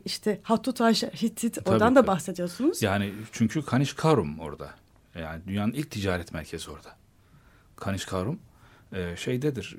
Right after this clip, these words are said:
Speaker 2: Kültepe'dedir. Hititlerin asıl dünyası oradadır. Erken Hitit. Ondan sonra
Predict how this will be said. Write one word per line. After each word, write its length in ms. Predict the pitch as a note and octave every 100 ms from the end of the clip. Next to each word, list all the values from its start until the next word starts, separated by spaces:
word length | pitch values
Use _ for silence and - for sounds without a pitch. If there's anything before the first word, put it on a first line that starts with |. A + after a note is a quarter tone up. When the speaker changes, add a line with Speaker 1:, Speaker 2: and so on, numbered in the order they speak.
| F#2+
Speaker 2:
Kültepe'dedir. 760 | - D#3 G#2 E2 D2+ E2 - - - F#2 F2 F2+ -
Hititlerin 520 | A#2+ C#3 G#2 B2+ - -
asıl 440 | G2+ - E3+ C3+ G#2 - E2+
dünyası 420 | E2 D#2 D#2 -
oradadır. 440 | C#3+ D#3 F#2+ E2 -
Erken 300 | G2 - G#2+
Hitit. 380 | D#2 - - - _ _ - - - -
Ondan 280 | - G#2 G2
sonra 420 | F#2 F2+ F2 F2